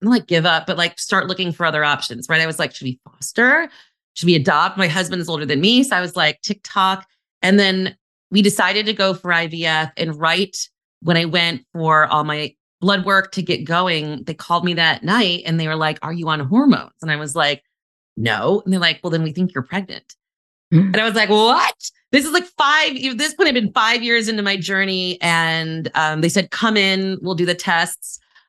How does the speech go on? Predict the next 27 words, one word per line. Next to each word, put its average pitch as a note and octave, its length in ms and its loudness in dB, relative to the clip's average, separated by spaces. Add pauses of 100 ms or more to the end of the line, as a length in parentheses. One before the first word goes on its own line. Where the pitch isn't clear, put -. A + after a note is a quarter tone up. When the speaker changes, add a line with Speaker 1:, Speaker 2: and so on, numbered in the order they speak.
Speaker 1:
Um, E3 480 0
I, F3+ 60 0
they F3+ 160 0
ca-, G3+ 180 -6
I F#3+ 100 -2
came F#3+ 220 -2
in, F#3+ 60 0
I F#3 80 2
was E3 320 0
pregnant, E3 560 -2 (360)
but F#3 100 2
then A3 100 4
they A3+ 120 4
said, A3 220 -2
"We G#3 80 -2
think C#4 260 -2
it's F#4+ 180 -4
ectopic." G#3 600 0 (540)
Um, E3 840 0 (120)
and G#3+ 200 4
then, D4+ 320 2 (120)
then B3 140 2
they A3+ 100 2
said, A3+ 180 0
"Okay," G#3+ 240 -2
but A3 200 0
that, F4 260 0